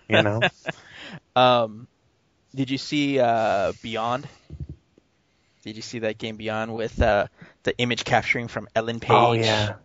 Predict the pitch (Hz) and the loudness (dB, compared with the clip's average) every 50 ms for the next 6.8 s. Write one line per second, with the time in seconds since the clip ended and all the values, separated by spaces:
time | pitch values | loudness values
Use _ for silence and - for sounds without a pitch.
0 | _ - 113 113 110 107 107 107 107 - - 120 131 147 170 196 208 202 - 240 | _ 0 2 4 4 4 2 0 -2 -2 0 2 4 6 6 4 4 2 0 0
1 | 220 220 - - 226 226 226 - 175 151 127 113 - 247 - 240 240 233 226 220 | 0 -2 -2 -2 -4 -4 -4 -2 0 0 2 2 2 2 2 2 2 4 4 6
2 | 220 208 196 170 - - 131 113 92 82 85 - 62 64 64 65 69 - - 113 | 6 8 8 6 6 4 2 0 0 0 0 0 2 2 0 0 -2 -4 -4 0
3 | 113 113 104 90 92 113 127 143 131 139 147 175 180 - 190 175 185 185 185 190 | 2 2 2 2 0 -2 -2 -2 0 2 2 0 0 0 0 2 4 6 6 8
4 | 185 180 165 - - 165 170 160 180 190 - - 190 185 185 185 185 180 175 170 | 8 8 6 6 4 2 2 4 4 4 4 4 4 6 6 8 8 8 8 8
5 | 165 160 143 143 147 147 151 156 156 151 147 143 139 - - - 143 143 135 131 | 6 4 4 4 4 6 8 8 6 6 2 -2 -4 -2 0 2 2 4 4 6
6 | 117 120 120 127 120 95 101 107 104 104 87 85 67 85 117 | 6 8 8 8 8 6 4 2 0 2 2 4 4 2 2